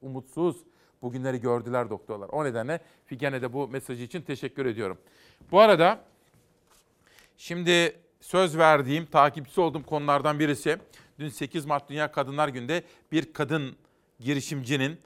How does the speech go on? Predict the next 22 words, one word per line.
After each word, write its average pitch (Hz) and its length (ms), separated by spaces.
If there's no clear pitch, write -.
mesajını 147 380
okumuştum, 123 380
hatırlayacaksınız 131 640
şimdi. 123 360
"Benzin 151 500
ve 165 80
motorine 151 540
bu 165 80
gece 143 260
de 151 120
büyük 135 200
zam 147 240
geliyor." 113 260
Yani 143 300
her - 200
gün, 147 280
bir 196 120
haftada 208 560
altıncı 175 460
kere 180 240
zam 175 260
geldi. 151 440